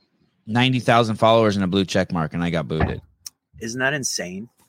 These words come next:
Speaker 1: It is kind of crazy. Here, here's why it's crazy, because I don't think I say anything crazy. Like, one of the things I was really pushing for on my Instagram, I want, and I'm, I'm serious about it. I'm not trying to be a dick. I need to see someone healthy who died from covid.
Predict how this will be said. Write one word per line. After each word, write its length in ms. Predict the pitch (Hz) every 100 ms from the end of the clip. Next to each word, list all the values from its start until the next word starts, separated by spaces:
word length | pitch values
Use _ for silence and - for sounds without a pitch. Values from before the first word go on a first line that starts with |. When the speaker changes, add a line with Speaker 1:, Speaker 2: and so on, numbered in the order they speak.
| _ _ _ _ _ -
Speaker 1:
It 140 | 147
is 180 | 190 -
kind 240 | 160 143
of 100 | 110
crazy. 400 | - 120 117 117 - -
Here, 180 | 156 190
here's 360 | - 127 202 170
why 100 | 156
it's 140 | 120
crazy, 320 | - 110 107
because 320 | 101 104 110 - - -
I 80 | 127
don't 180 | 180 147
think 180 | 156 123
I 80 |
say 340 | 107 - 113 131
anything 360 | 135 107 95 82
crazy. 500 | 95 104 87 71 - -
Like, 200 | 113 110 - -
one 180 | 123 156
of 80 | 143
the 80 | 135
things 240 | 143 131
I 60 | 127
was 160 | 110
really 220 | 120 120
pushing 380 | 107 117 110 135
for 280 | 127 143 147
on 140 | 117
my 100 | 110
Instagram, 340 | 107 101 131 120 - -
I 60 | 113
want, 260 | 117 127 - - -
and 120 | 123
I'm, 160 | 127 123 - 123
I'm 200 | 123 117
serious 340 | - 165 165
about 240 | 104 92
it. 60 | 87
I'm 80 | 98
not 160 | 123
trying 160 | - 123
to 40 |
be 120 | 110 101
a 40 |
dick. 320 | 90 120 131 - - -
I 80 | 117
need 200 | 123 123
to 60 | 110
see 220 | - 135
someone 320 | - 127 110
healthy 380 | 101 123 127 101
who 120 | 101
died 360 | 98 98 95 -
from 200 | 104 92
covid. 400 | 107 98 82